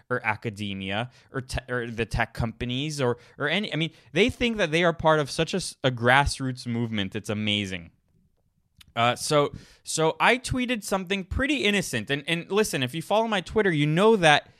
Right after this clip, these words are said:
I do sometimes post things that are a little bit a little bit too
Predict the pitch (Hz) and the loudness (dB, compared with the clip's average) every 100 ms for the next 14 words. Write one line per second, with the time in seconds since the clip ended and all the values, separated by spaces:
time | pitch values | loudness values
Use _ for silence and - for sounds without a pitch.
0 | _ _ - 156 170 139 190 208 - 196 | _ _ -2 0 0 -4 -4 -4 -4 -4
1 | 180 185 180 - - 170 185 - 180 160 | -4 -6 -6 -8 -6 -2 -2 -2 -2 0
2 | 147 139 135 143 160 196 208 180 202 - | 4 4 4 4 4 6 4 4 2 0
3 | _ _ _ _ _ _ _ _ _ _ | _ _ _ _ _ _ _ _ _ _
4 | _ _ - 156 196 214 226 - 208 190 | _ _ -10 -6 -4 -2 -4 -4 -8 -8